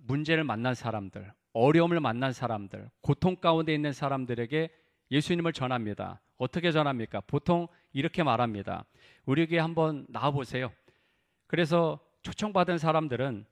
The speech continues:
나름대로 그 문제가 해결될 것에 대한 기대를 갖고 교회에 나옵니다.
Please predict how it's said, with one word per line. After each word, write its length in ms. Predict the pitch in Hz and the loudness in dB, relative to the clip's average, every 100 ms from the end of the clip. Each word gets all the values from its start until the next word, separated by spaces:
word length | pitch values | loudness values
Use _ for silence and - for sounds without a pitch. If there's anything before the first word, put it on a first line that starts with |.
| _ _ | _ _
나름대로 760 | 120 165 175 180 175 165 156 156 _ _ _ | 0 0 2 2 4 4 2 -4 _ _ _
그 100 | - | -6
문제가 500 | 160 143 156 165 156 | -2 0 2 2 4
해결될 580 | 160 - 214 214 185 196 | 2 0 -2 0 0 -2
것에 320 | - 170 165 | 0 -2 0
대한 220 | 151 151 147 | 0 0 -2
기대를 440 | - 135 156 160 | -4 0 2 2
갖고 580 | 147 127 - 143 139 - | 0 -2 0 0 -2 -6
교회에 180 | - 139 | 0 0
나옵니다. 500 | 139 104 120 110 92 | 2 -2 -4 -4 -4